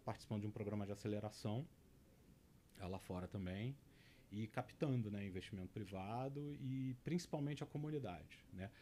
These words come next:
A ideia, a ideia original, né, do Borderless, e, e eu acho que continua sendo um pouco a nossa, ali, a nossa vontade de realizar isso rápido, apesar de eu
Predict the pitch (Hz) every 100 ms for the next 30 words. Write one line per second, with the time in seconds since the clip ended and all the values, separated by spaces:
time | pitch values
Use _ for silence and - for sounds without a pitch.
0 | - - 110 110 123 139 143 123 120 113
1 | 131 147 139 - - - 123 127 127 123
2 | 110 120 117 110 101 92 104 127 123 104
3 | 98 92 104 104 107 113 - 123 110 110
4 | 113 - 123 113 107 113 107 104 101 -
5 | 107 98 90 87 - - - 101 98 95
6 | - - - - - 101 101 110 107 104
7 | 107 104 101 104 104 104 104 98 101 -
8 | 107 - 117 127 107 101 104 104 113 120
9 | 110